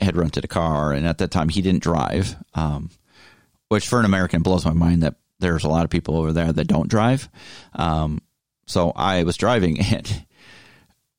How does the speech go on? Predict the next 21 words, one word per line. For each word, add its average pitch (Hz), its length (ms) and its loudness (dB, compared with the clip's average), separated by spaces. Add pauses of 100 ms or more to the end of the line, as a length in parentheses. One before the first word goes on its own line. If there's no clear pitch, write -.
(140)
we 107 280 2
got 113 240 -2
up 117 80 2
one 113 180 4
morning 101 360 4
to 85 60 0
head 101 140 0
over 98 160 4
to 92 60 2
the 87 80 2
studio 98 400 2
early, 82 600 0
and, 85 460 0
you 92 80 -2
know, 85 80 0
we're 90 100 2
walking 92 280 0
out 90 140 -2
to 92 100 -2
the 85 100 -2
car, 113 600 0